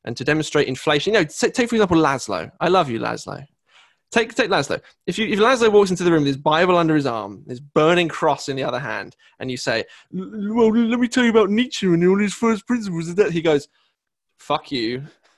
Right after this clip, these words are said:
Ave Domine," and you're never gonna change his mind, ever, on anything. I'm joking, Laszlo, of course. But you sort of see the idea. You're, you're attached to the idea to, in an inflationary manner where you're not gonna break it.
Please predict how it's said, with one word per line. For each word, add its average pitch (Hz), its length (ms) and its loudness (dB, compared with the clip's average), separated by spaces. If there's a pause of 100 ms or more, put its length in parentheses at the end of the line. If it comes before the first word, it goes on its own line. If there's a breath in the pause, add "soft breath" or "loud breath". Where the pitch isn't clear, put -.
(140)
Ave 156 320 2
Domine," 143 720 -2
and 151 100 -4
you're 165 140 2
never 196 260 2
gonna 190 140 2
change 180 240 -2
his 165 100 -6
mind, 123 300 -4 (220)
ever, 143 340 -2 (240)
on 147 160 -4
anything. 151 460 -6 (160)
I'm 127 80 -12
joking, 120 300 -4
Laszlo, 113 260 -6
of - 80 -10
course. - 240 -10 (200 loud breath)
But 190 160 -4
you 190 140 -6
sort 190 180 -4
of 180 60 -12
see 196 240 -10
the 180 100 -4
idea. 175 200 -2
You're, 135 280 -4
you're 147 200 -2
attached - 500 -6
to 160 60 -12
the 160 120 -4
idea 143 480 -6 (260)
to, 156 100 -12
in 147 80 -8
an 139 140 -8
inflationary 139 540 -6
manner 120 220 -8
where 117 80 -12
you're 123 100 -8
not - 140 -10
gonna 110 140 -16
break 120 280 -8
it. 87 160 -18